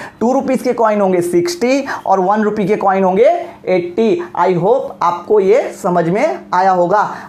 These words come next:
आइए करते हैं अगला question। तो students आइए करते हैं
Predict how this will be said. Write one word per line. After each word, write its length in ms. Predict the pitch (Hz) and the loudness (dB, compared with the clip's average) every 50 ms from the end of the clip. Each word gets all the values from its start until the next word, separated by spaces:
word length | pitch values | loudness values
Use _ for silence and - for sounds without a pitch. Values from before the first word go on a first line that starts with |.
| - - | -4 -2
आइए 220 | 170 180 202 240 | 0 2 2 2
करते 320 | 240 202 190 175 175 180 185 | 2 2 0 0 0 0 2
हैं 200 | 185 196 240 311 330 - - - - | 2 2 2 0 -2 -4 -6 -4 -2
अगला 260 | 180 170 175 185 175 | 0 0 2 2 0
question। 540 | 175 175 170 165 175 - - 233 233 208 185 - - - - - - - - - - - - - - - - - - - - - - - - - - - - - - - | 0 0 -2 -2 -2 -2 0 0 0 0 -2 -6 -12 -18 -20 -20 -20 -20 -20 -20 -20 -20 -20 -20 -20 -20 -20 -20 -20 -20 -20 -20 -20 -20 -20 -20 -20 -20 -20 -20 -10 -6
तो 100 | - 180 165 | -4 -4 -4
students 500 | 180 - 190 185 214 226 240 233 226 - - | -4 -4 -2 0 0 0 0 -2 -2 -2 0
आइए 220 | 175 180 190 214 220 | 0 2 2 2 2
करते 300 | 214 196 180 180 185 190 | 2 0 0 0 0 0
हैं 280 | 196 202 220 233 220 | 0 2 0 0 -2